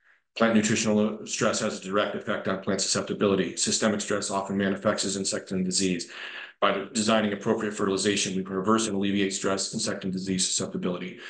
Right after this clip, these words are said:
All these things are, uh, are true, proven to be true. We prove it a daily, on a daily basis. And so back to square one, plant detoxification, mineral balancing, biological augmentation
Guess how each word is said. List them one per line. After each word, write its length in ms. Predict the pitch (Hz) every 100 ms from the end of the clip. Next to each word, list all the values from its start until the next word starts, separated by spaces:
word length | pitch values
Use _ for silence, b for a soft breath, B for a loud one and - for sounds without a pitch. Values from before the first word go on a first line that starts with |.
| B -
All 200 | 117 123
these 180 | 120
things 200 | 113 104
are, 100 | 98 - -
uh, 200 | 101 110
are 120 | 95
true, 360 | - 135 139 139 -
proven 220 | 120 117
to 60 | 110
be 60 | 110
true. 340 | - 120 -
We 60 | 95
prove 240 | - 104
it 60 | 95
a 60 | 95
daily, 360 | 95 92 98
on 120 | 95
a 60 | 92
daily 220 | 95 92
basis. 640 | 87 85 - - - - - _ _ _ _ _ _ _ _ _ -
And 120 | 113
so 200 | 123 131
back 280 | 117 110 -
to 540 | 143 139 135 131 131 -
square 380 | - - 110 107
one, 300 | 135 - 90 - _ _ _ -
plant 200 | 107 107
detoxification, 920 | 117 131 127 - - 156 147 160 143
mineral 280 | 123 127 117
balancing, 480 | 123 123 123 123 113
biological 540 | 107 98 95 95 98
augmentation 800 | 90 92 90 123 117 127 117